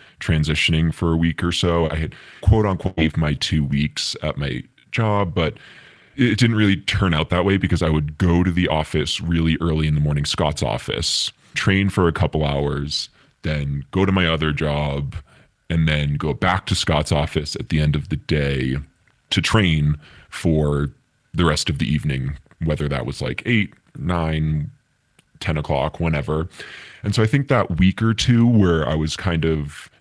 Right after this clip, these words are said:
transitioning and training is when I first got a taste of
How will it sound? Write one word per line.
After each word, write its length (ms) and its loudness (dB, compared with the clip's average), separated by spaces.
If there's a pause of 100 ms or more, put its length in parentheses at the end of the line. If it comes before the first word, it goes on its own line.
transitioning 720 0
and 120 -2
training 420 -2
is 160 -4
when 160 -2
I 220 -4 (260)
first 380 0
got 120 0
a 40 2
taste 340 -2
of 380 -6